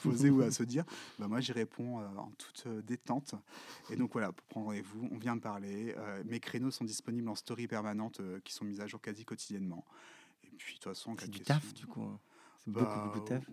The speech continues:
Speaker 1: ouais, mais,
Speaker 2: <laughs>
Speaker 1: euh, ça va. On va dire que, euh, ma vie pré-, mes vies précédentes professionnelles, euh, me permettent d'avoir plein d'outils différents
Speaker 2: Ouais.
Speaker 1: qui me servent énormément aujourd'hui.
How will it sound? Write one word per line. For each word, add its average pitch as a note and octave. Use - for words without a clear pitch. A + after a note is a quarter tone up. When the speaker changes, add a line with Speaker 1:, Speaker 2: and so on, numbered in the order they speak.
Speaker 1:
ouais, A2
mais, C#3+
Speaker 2:
<laughs> B2+
Speaker 1:
euh, A#2+
ça E3+
va. C3+
On A#2+
va C3
dire D#3
que, -
euh, A#2+
ma B2+
vie C3+
pré-, C#3+
mes C#3
vies C#3
précédentes C3+
professionnelles, A#2+
euh, G#2
me B2
permettent B2+
d'avoir A2
plein C3+
d'outils A#2+
différents A#2
Speaker 2:
Ouais. B2
Speaker 1:
qui A2
me G#2
servent G#2+
énormément G#2+
aujourd'hui. G2+